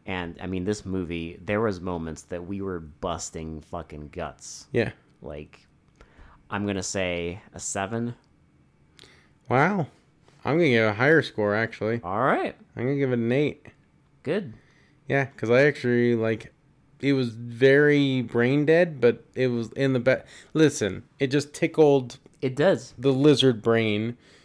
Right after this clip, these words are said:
Speaker 2: and just
Speaker 1: It tickles
Speaker 2: it's
Speaker 1: some
Speaker 2: just entertain-, it's just, like, an hour and twenty minutes. You don't even notice it because you're just
Speaker 1: You really don't.
Speaker 2: It's just a fun, stupid
Speaker 1: Before
Speaker 2: movie.
Speaker 1: we fucking knew it, the dude was storming a one-man army,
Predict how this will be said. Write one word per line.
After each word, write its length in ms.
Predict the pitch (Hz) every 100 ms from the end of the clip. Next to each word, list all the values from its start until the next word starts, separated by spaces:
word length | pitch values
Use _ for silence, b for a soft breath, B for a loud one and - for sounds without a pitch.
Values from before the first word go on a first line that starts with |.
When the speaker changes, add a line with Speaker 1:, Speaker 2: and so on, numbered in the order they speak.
| B B B -
Speaker 2:
and 140 | 127
just 200 | 127 120
Speaker 1:
It 120 | 113 -
tickles 320 | 175 - 165
Speaker 2:
it's 80 | 160
Speaker 1:
some 20 |
Speaker 2:
just 180 | 202 139
entertain-, 440 | 220 220 202 220 170
it's 160 | 160
just, 180 | 160 143
like, 160 | 170 160
an 100 | 151
hour 380 | 131 151 165 165
and 100 | 160
twenty 320 | - 160 160
minutes. 400 | 143 135 135 120
You 100 | 120
don't 200 | 123 147
even 200 | 151 143
notice 340 | 131 131 127
it 120 | 135 117
because 280 | 120 120 110
you're 160 | 117
just 180 | 117 131
Speaker 1:
You 60 | 151
really 260 | 190 233
don't. 420 | 135 151 123 92
Speaker 2:
It's 120 | 147 156
just 160 | 190 - -
a 120 | 151
fun, 640 | 135 - 156 170 175 170 156 - b b _
stupid 680 | - - - 165 165 156 165
Speaker 1:
Before 280 | 151 196 233
Speaker 2:
movie. 160 | 240 -
Speaker 1:
we 60 |
fucking 380 | 214 196 165 127
knew 240 | 151 165
it, 240 | 117 113 123
the 80 | 120
dude 360 | 110 143 151
was 220 | 143 107 101
storming 920 | - - - - 156 156 151 147 139
a 100 | 123
one-man 500 | 127 131 143 135 127
army, 460 | 127 123 113 101